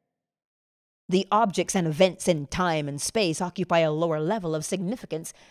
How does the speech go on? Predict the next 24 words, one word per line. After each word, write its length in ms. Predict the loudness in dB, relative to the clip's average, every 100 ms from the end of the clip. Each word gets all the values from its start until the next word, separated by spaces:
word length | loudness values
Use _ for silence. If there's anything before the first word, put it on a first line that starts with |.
| -4
than 120 | 0
the 100 | 0
level 280 | 0 0 -2
of 100 | 0
meaning 520 | 0 0 -2 -6 -8 _ -6
which 260 | -6 -4
produced 420 | -6 -6 -8 -12 -12
them. 260 | -12 -14 -20 _ _ _ _ _ _ _ _ _ _ _ _ _
All 280 | 2 4 2
things 360 | 2 0 0 -2
were 120 | 0
made 440 | 2 2 2 0
by 200 | -2 -2
meaning, 500 | -2 -2 -2 -6 -12 -18 _
and 180 | -2 0
without 300 | 4 4 2
meaning 520 | 0 0 0 -2 -2
was 180 | -2 0
not 160 | 0 0
anything 460 | -2 -2 -2 0
made 300 | 0 0 0
that 160 | -2 -2
was 140 | -2
made. 440 | -2 -4 -8 -12